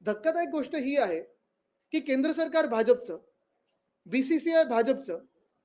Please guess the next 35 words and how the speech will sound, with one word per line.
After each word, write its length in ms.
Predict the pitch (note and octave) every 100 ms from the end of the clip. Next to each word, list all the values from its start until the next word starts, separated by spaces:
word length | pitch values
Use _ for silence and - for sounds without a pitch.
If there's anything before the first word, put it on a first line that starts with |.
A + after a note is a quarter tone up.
| _ _
आणि 180 | A3+ C#4+
जी 200 | C4 E4+
भाजप 380 | C#4+ C4+ D4+ D#4
आणि 120 | D4+
जी 140 | D4
भाजपची 520 | D#4 B3 B3 C#4+ D4+ D4
सोशल 320 | C#4+ C4+ D4+
मीडिया 240 | D4 D4
इकोसिस्टम 560 | C#4 D4 C4+ C4+ D4 C4
होती, 320 | B3 G#3 F#3 _ _ _ _ _ G3
जी 80 | C#4+
आम्हाला 260 | C#4+ D4+
सांगत 300 | D4 C#4 C#4+
होती 220 | D4 D4 D4+
की 140 | D#4
बांगलादेशमधल्या 760 | A3+ G#3 C4 D#4 D4+ D4+ D4 C4+
हिंदूंवर 420 | B3 B3+ C#4+ C4
अत्याचार 360 | - B3 B3+
होतोय, 280 | G#3 - E3 - _ _ _ _ _ _ -
तेच 200 | F4+ E4+
बीसीसीआय 560 | D4+ D4 C#4 D#4 C#4+
भाजपचं 560 | B3+ A3+ B3 - F#3+ D#3+ - _ _ _ _ _
किंवा 180 | C4+ C4+
भाजप 320 | A#3 A#3 D4
प्रणित 260 | D4 C#4+ C#4
बीसीसीआय 520 | B3+ B3+ C4 A3 F3 - _ _ -
आता 220 | B3 D#4
एकोणीस 360 | C#4+ D4+ D#4 D#4
तारखेपासून 440 | D4 D4+ C#4+ D#4
मला 120 | D4
वाटतं 180 | D4 D4+
दोन 220 | C4+ C#4+
टेस्ट 420 | C#4+ D4 C#4 - _ _ _ _ -
आणि 160 | B3
तीन 380 | C4+ D4+ D4+ -